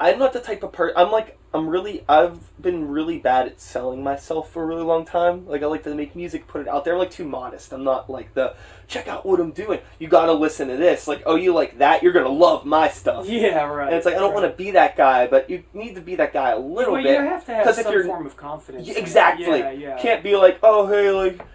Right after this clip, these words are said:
Speaker 1: here's
Speaker 2: it
Speaker 1: my
Speaker 2: out if
Speaker 1: C D,
Speaker 2: you
Speaker 1: check it
Speaker 2: want.
Speaker 1: out, check it out if you want." I mean, it's like, it's okay, I
Speaker 2: Yeah,
Speaker 1: guess.
Speaker 2: yeah. Well, uh,
Speaker 1: <laughs>
Speaker 2: I find the artwork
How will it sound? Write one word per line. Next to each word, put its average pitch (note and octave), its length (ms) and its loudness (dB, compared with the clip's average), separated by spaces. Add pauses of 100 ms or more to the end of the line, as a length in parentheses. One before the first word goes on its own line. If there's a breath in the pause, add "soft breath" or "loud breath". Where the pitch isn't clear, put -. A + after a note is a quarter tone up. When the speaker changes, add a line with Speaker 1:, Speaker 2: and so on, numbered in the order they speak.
(340 soft breath)
Speaker 1:
here's - 20 -4
Speaker 2:
it C#4 40 -2
Speaker 1:
my B3 80 4
Speaker 2:
out A#3+ 60 6 (100)
if G#3+ 40 -2
Speaker 1:
C A3 60 -4
D, A#3 80 -2
Speaker 2:
you G#3 140 0
Speaker 1:
check G#3+ 100 4
it G#3 80 8
Speaker 2:
want. G3 140 4
Speaker 1:
out, F3 200 6
check F3+ 120 -8
it F3+ 80 0
out D#3+ 100 4
if D3+ 60 -2
you D3+ 60 -4
want." D#3+ 100 2
I - 20 -4
mean, F#3 120 0
it's F3+ 120 -4
like, E3+ 100 -4
it's - 160 -10
okay, - 360 -6
I - 40 -4
Speaker 2:
Yeah, - 300 0
Speaker 1:
guess. C#3+ 120 -6
Speaker 2:
yeah. C3+ 260 -8 (420 soft breath)
Well, C4 420 4
uh, G3 340 4
Speaker 1:
<laughs> - 100 -12
Speaker 2:
I C#4+ 120 8
find G3+ 540 2 (420)
the F#3+ 220 -8
artwork A#3 520 4